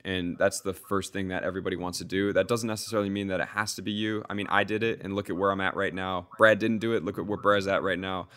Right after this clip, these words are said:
And we'll talk more about that, but I just wanna let you guys know that, like,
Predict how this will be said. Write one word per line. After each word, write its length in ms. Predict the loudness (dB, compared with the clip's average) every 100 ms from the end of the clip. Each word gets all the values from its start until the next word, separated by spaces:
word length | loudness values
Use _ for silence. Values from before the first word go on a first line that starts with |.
| -20 -20 _ 2
And 220 | 2 4
we'll 120 | 2
talk 280 | 4 6 6
more 180 | 6 4
about 300 | 6 6 6
that, 280 | 4 4 2
but 100 | 0
I 40 |
just 180 | 0 -2
wanna 160 | -2 0
let 180 | 0
you 40 | 0
guys 180 | 0 0
know 160 | -2
that, 160 | 0 0
like, 260 | 0 -2